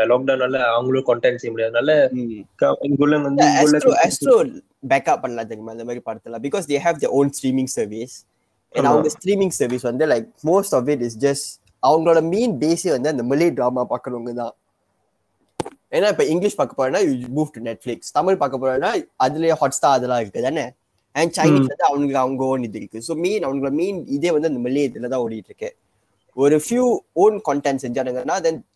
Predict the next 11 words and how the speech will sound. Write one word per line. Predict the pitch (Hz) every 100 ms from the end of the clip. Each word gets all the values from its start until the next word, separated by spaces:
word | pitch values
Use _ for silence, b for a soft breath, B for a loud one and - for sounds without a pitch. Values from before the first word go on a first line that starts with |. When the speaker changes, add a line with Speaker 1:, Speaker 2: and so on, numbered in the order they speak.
| _
Speaker 2:
you | 139
know | 175
Netflix-ல | 160 151 - 180 190 143
அப்படி | 131
தானே | 139 143
இது | 123 120
பண்ணுச்சு, | 110 104 123
அவங்களோட | 117 127 135 135 127
கண்டென்ட்டே | 131 131 143 147 135 113 - _ _ _
ஹோஸ்ட் | - 139 123
பண்ணானுங்க. | 110 107 104 113